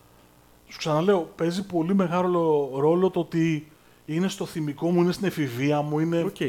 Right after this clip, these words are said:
Speaker 2: οκ, οκ, οκ.
Speaker 1: Αλλά θεωρώ ότι αυτό
Speaker 2: Και για
Speaker 1: που
Speaker 2: μένα οι
Speaker 1: έχω
Speaker 2: Bulls είναι νούμερο ένα.
Speaker 1: Αυτό που
Speaker 2: Και
Speaker 1: έχω
Speaker 2: μετά
Speaker 1: τους Bulls του δεύτερου three-peat είναι ένα πράγμα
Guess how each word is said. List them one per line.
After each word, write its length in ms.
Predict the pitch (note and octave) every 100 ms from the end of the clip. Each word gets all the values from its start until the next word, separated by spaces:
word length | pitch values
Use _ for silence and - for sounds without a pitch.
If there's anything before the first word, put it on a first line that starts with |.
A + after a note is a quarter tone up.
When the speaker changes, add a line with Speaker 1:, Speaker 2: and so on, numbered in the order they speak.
| D3+
Speaker 2:
οκ, 100 | F3 G2 -
οκ, 140 | - - -
οκ. 120 | C3+ C3 F#2 -
Speaker 1:
Αλλά 260 | C#3+ D3+
θεωρώ 300 | D3+ D3+ D3
ότι 140 | E3 F#3
αυτό 160 | -
Speaker 2:
Και 80 | D3
για 80 | D3
Speaker 1:
που 60 |
Speaker 2:
μένα 140 | D#3 F#3
οι 40 |
Speaker 1:
έχω 120 | D#3+
Speaker 2:
Bulls 60 | E3
είναι 100 | D#3+
νούμερο 200 | D#3+ D3+
ένα. 140 | A#2+ - - - _ _
Speaker 1:
Αυτό 280 | - A#2 D#3+
που 80 | D3+
Speaker 2:
Και 80 | D3+
Speaker 1:
έχω 80 | C#3
Speaker 2:
μετά 160 | D3+ C3+
Speaker 1:
τους 380 | D3+ C3+ - -
Bulls 40 | _ _ _ -
του 100 | C#3+
δεύτερου 640 | B2 A#2+ E3+ E3+ - B2+ A#2
three-peat 440 | A#2 A2+ B2+ F3+ - - - _ _ _ _ -
είναι 180 | D3
ένα 160 | D#3 C#3
πράγμα 720 | B2+ B2+ C3 C3+ C3 B2+ B2